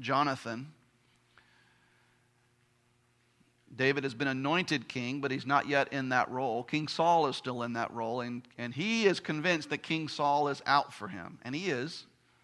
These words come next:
But Jonathan, King Saul's son, is not so convinced. So they have this conversation here in chapter twenty about whether or not King Saul, Jonathan's dad, truly is out to get David.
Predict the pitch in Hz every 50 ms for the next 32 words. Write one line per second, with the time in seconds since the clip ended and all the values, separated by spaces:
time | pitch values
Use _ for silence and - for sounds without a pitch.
0 | _ _ _ _ _ _ _ _ _ - 156 147 123 - 185 202 240 269 254 -
1 | - - 120 107 113 120 165 202 214 - - _ _ _ _ _ _ _ - 165
2 | 175 180 156 - 190 180 175 170 160 - - - 208 190 160 131 131 139 151 151
3 | 131 160 170 165 - - - 170 165 - - 160 160 147 160 156 117 90 - -
4 | - - - _ _ _ _ _ - - 139 139 139 143 135 143 156 151 156 165
5 | 156 - - - 170 165 156 160 151 - - 185 185 185 - - 165 147 135 127
6 | 139 131 131 151 160 151 139 - 143 139 135 - 139 - - - 202 214 180 143
7 | 127 135 151 156 - - - - - - - - - _ - 139 156 151 92 139
8 | 143 147 156 180 185 180 170 156 156 160 170 - - - 175 180 208 180 - -
9 | 151 139 139 151 160 117 147 143 147 165 - 190 180 165 127 - 156 156 151 143
10 | 139 143 143 - - - 175 185 185 180 156 151 151 156 143 - - 135 147 143
11 | - - 143 123 113 135 131 123 - 123 117 131 127 123 117 110 -